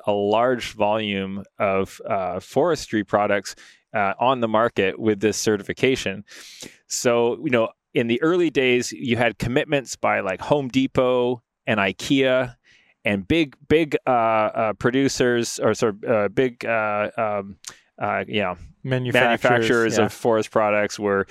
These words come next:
Speaker 1: you know, being pressured into making c-, commitments to only sell sustainably sourced wood. But then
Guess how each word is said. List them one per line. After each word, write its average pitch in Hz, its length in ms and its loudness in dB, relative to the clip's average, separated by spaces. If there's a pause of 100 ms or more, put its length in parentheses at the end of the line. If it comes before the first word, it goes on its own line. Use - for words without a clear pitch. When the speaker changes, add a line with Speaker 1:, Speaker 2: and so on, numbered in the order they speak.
(380)
Speaker 1:
you 123 100 2
know, 104 260 2 (160)
being 139 240 2
pressured 117 680 0
into 117 340 -2
making 113 560 0
c-, - 80 -20 (260)
commitments 110 500 -4
to - 100 -2
only 113 260 -2
sell 101 240 0
sustainably 101 800 -4 (320)
sourced 101 400 -2
wood. 160 320 2 (760)
But 117 280 -2
then 131 420 0